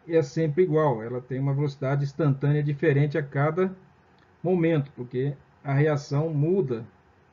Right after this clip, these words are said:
a velocidade ao longo do tempo, na maioria das reações, né? A constante de velocidade de uma reação, K, que é a constante de proporcionalidade,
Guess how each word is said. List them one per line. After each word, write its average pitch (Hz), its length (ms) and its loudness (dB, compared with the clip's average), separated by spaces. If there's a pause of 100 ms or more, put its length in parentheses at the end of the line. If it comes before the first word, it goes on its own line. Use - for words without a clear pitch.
(140)
a 123 80 -4
velocidade 139 580 0
ao 151 60 4
longo 143 240 2
do 147 140 -2
tempo, 113 320 -8 (1040)
na 123 100 -6
maioria 135 400 0
das 143 220 0
reações, 131 560 -2
né? 131 160 -8 (1700)
A 139 120 0
constante 175 480 2
de 156 80 -2
velocidade 151 440 2
de 143 60 0
uma 147 120 4
reação, 147 460 0 (160)
K, 185 360 0 (1120)
que 202 180 -2
é 165 240 0 (1200)
a 151 60 -8
constante 165 440 -2
de 175 60 -6
proporcionalidade, 165 1000 -4